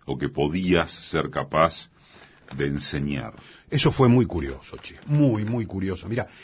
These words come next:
Speaker 2: eh, yo, eh,
Speaker 1: Servite el agua,
Speaker 2: estudié,
Speaker 1: no hay
Speaker 2: sí,
Speaker 1: drama con el,
Speaker 2: estudié,
Speaker 1: el ruido de la
Speaker 2: mm,
Speaker 1: tapita.
Speaker 2: tres o cuatro años,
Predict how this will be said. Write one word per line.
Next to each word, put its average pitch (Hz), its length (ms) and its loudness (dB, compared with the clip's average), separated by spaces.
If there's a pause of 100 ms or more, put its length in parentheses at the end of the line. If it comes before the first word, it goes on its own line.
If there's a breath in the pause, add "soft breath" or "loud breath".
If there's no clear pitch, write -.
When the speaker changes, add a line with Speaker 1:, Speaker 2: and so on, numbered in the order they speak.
(360 soft breath)
Speaker 2:
eh, 139 440 12 (140)
yo, 180 1080 10
eh, 131 120 4
Speaker 1:
Servite 90 320 4
el 71 100 2
agua, 69 220 6
Speaker 2:
estudié, 78 80 8
Speaker 1:
no 78 80 8
hay 80 60 8
Speaker 2:
sí, 80 60 8
Speaker 1:
drama 78 260 4
con 67 140 0
el, - 60 2
Speaker 2:
estudié, 196 720 10
Speaker 1:
el 160 40 6
ruido 151 140 6
de 71 60 6
la 73 80 6
Speaker 2:
mm, 135 40 -2
Speaker 1:
tapita. - 400 -4 (240)
Speaker 2:
tres 190 440 10
o 120 100 2
cuatro 175 440 10
años, 185 560 10